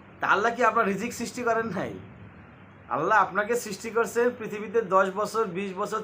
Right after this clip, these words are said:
তিরিশ, চল্লিশ, ষাট, সত্তর, একশো বছর হায়াত দিয়ে আল্লাহ পাক আপনাকে পৃথিবীতে পাঠাইছেন। তো যতদিন হায়াত আল্লাহ পাক দিছেন, ততদিন রিজিক আল্লাহ পাক দেন নাই? অবশ্যই দিছেন। ভরসা নাই, তাওয়াক্কুল, তাওয়াক্কুল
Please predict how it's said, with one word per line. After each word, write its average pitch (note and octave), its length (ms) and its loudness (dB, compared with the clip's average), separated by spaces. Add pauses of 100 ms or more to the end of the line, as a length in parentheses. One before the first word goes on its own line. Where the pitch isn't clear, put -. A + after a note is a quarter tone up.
তিরিশ, G3+ 260 -6 (100)
চল্লিশ, G3+ 400 -2 (500)
ষাট, F#3+ 240 4
সত্তর, G#3+ 260 -8 (100)
একশো F#3+ 220 -4
বছর A3 300 0 (460)
হায়াত G3+ 280 6 (100)
দিয়ে B3 160 6
আল্লাহ A3 160 6
পাক A3 140 2
আপনাকে G3 360 2
পৃথিবীতে E3 380 -4
পাঠাইছেন। A#2 460 -6 (800)
তো - 80 -10 (120)
যতদিন B3 380 4 (120)
হায়াত A3+ 280 4
আল্লাহ A#3 240 6
পাক A#3 220 2
দিছেন, A3+ 240 0 (100)
ততদিন A3 320 0 (160)
রিজিক A3+ 200 -2
আল্লাহ A3+ 260 6
পাক A#3 140 4 (460)
দেন G3 140 4 (100)
নাই? D3 120 2 (240)
অবশ্যই B3+ 420 -2
দিছেন। - 260 -14 (880)
ভরসা F#3+ 460 2
নাই, A2 180 -4 (760)
তাওয়াক্কুল, F3 640 4 (840)
তাওয়াক্কুল A3+ 520 6